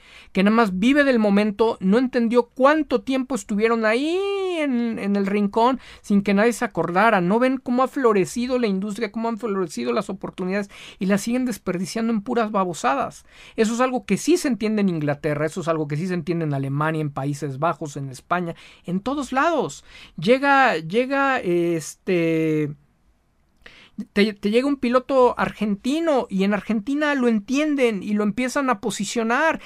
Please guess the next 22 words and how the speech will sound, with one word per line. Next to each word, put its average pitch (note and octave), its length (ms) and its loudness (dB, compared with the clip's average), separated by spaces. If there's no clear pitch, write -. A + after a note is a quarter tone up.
y A3+ 80 -2
empiezan B3 400 -2
a - 20 4
hablar B3 260 2
bien B3 260 -2
de B3+ 240 4
él. C#4+ 180 -4
No G3 140 2
hablan C4+ 220 0
de B3+ 100 -4
Checo B3+ 360 -6
porque, G#3+ 240 -8
pues, - 100 -12
aunque A#3 220 -6
sea C4+ 100 -4
de D4+ 100 -2
Latinoamérica, C4 640 -4
no B3 200 -2
es D4 80 -8
de C#4 80 -6
su B3 160 -8
país. C4 520 -6